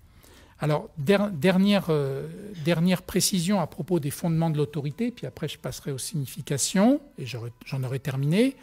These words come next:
Euh, un certain nombre de philosophes, je disais tout à l'heure, ont travaillé sur cette question, et on, on cite souvent Hannah Arendt, euh, ces philosophes disant effectivement que la fonction, euh,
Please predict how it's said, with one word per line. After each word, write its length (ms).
Euh, 480
un 80
certain 340
nombre 200
de 60
philosophes, 540
je 100
disais 300
tout 180
à 120
l'heure, 180
ont 80
travaillé 420
sur 200
cette 220
question, 500
et 80
on, 120
on 100
cite 260
souvent 320
Hannah 280
Arendt, 400
euh, 540
ces 220
philosophes 520
disant 360
effectivement 680
que 340
la 80
fonction, 640
euh, 400